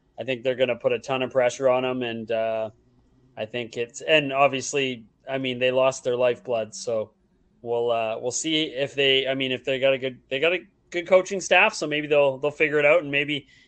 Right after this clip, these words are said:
Adrian Peterson looks like twenty-six-year-old Adrian Peterson and not thirty-six-year-old. But I, uh, I, like I said, I think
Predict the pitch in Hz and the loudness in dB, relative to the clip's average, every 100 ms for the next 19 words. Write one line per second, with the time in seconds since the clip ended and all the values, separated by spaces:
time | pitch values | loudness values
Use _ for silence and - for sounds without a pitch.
0 | - 151 147 151 135 151 156 151 156 143 | -6 -4 -2 -4 -4 -6 -4 -6 -8 -8
1 | - 135 127 147 143 131 147 - 151 151 | -6 -6 -6 -8 -8 -6 -8 -6 -4 -2
2 | 156 151 156 151 151 156 156 160 135 127 | -2 -4 -6 -8 -8 -8 -8 -8 -6 -6
3 | 131 - 139 156 - 160 175 175 180 160 | -6 -6 -6 -6 -10 -12 -4 0 0 0
4 | 123 110 _ _ _ _ - - 120 120 | -4 -4 _ _ _ _ -18 -6 -4 -2
5 | 117 117 127 156 - _ - _ - 180 | -4 -4 -2 -2 -4 _ -20 _ 4 6
6 | 185 190 180 165 214 180 | 8 8 8 8 4 0